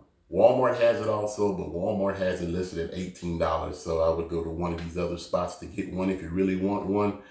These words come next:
or order one off the line. Now, you don't have to get the King Cooker. Like I said before, this is not a sponsored video. We purchased this ourselves. Um, there are plenty of chicken racks out there that hold drumsticks and chicken wings, okay? Um,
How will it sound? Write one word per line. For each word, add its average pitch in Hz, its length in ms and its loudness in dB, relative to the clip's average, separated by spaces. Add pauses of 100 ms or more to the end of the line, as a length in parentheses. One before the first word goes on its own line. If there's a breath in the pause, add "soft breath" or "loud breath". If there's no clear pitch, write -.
(340 loud breath)
or 82 100 -4
order 90 280 4
one 85 200 0
off 82 220 -4
the 85 80 -12
line. 82 360 -8 (460 loud breath)
Now, 92 100 2
you 151 120 4
don't 143 160 4
have 139 160 2
to - 60 -8
get 123 240 -4
the 92 60 -8
King 127 340 -2
Cooker. 92 560 -2
Like 90 180 0
I - 60 0
said 95 240 0
before, 90 360 0
this 92 140 0
is 87 100 -8
not 92 200 -2
a - 40 -6
sponsored 90 460 -2
video. 87 560 0
We 92 120 -2
purchased - 500 -4
this 90 200 -2
ourselves. 87 760 0 (400 loud breath)
Um, 85 640 4
there 92 200 6
are - 40 -2
plenty 113 340 0
of 98 140 0
chicken 98 360 -2
racks 87 340 2
out 87 280 0
there 90 200 0
that 85 160 0
hold 90 400 -2
drumsticks 90 720 -4
and 82 200 -6
chicken 87 360 -6
wings, 80 340 -8
okay? 87 400 -2 (340 loud breath)
Um, 85 500 6